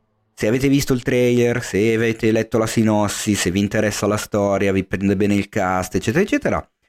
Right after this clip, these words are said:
voi guardatevelo, cioè non, non è che ve lo vieta nessuno. Magari vi piace un casino. A me non è piaciuto praticamente per niente, cioè,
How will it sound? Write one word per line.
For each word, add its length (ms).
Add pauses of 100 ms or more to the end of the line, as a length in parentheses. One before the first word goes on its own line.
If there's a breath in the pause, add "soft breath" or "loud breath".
(460)
voi 160
guardatevelo, 800
cioè 160
non, 640
non 120
è 80
che 140
ve 100
lo 100
vieta 360
nessuno. 580 (520)
Magari 580
vi 140
piace 280
un 60
casino. 420 (920)
A 80
me 220
non 160
è 80
piaciuto 360
praticamente 600 (160)
per 320
niente, 1080
cioè, 1040